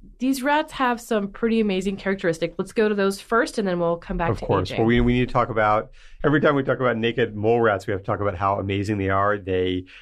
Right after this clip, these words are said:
Speaker 2: live a very long time, sometimes more than thirty years, and we consider the mice only live about four years, and that's in a sort of controlled laboratory environment.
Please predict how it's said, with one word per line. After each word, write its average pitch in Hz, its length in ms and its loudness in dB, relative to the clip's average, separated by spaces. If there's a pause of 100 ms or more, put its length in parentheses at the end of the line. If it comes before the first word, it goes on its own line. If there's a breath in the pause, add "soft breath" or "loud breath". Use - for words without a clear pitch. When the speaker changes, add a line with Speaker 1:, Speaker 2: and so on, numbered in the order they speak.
(120 loud breath)
Speaker 2:
live 101 320 2
a 98 60 0
very 101 240 2
long 117 240 2
time, 98 340 -2
sometimes 95 400 -6
more 95 160 -4
than 87 140 -4
thirty 107 400 -2
years, 87 500 -6
and 95 120 -2
we 87 60 -4
consider 95 280 -2
the 87 60 0
mice 92 500 -4 (220)
only 92 200 0
live 87 140 -2
about 90 260 -4
four 98 300 -2
years, 90 220 -4
and 92 80 -6
that's 87 180 -6
in 92 80 -2
a 82 140 -6
sort 92 200 -6
of - 60 -12
controlled 95 460 -2
laboratory 90 500 -4
environment. 87 580 -4